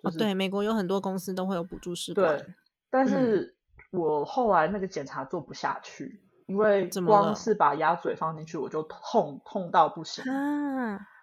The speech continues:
Speaker 1: 那医生就怀疑说是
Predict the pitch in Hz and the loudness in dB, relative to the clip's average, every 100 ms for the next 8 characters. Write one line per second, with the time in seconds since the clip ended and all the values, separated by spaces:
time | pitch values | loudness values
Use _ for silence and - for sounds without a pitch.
0 | _ - 226 202 - 208 214 208 202 196 | _ 0 2 4 2 -2 -2 0 2 2
1 | 180 - - - 160 160 160 170 170 - | 2 -6 -6 2 2 2 -4 -6 -8 -8
2 | 175 156 143 127 | -8 -8 -8 -12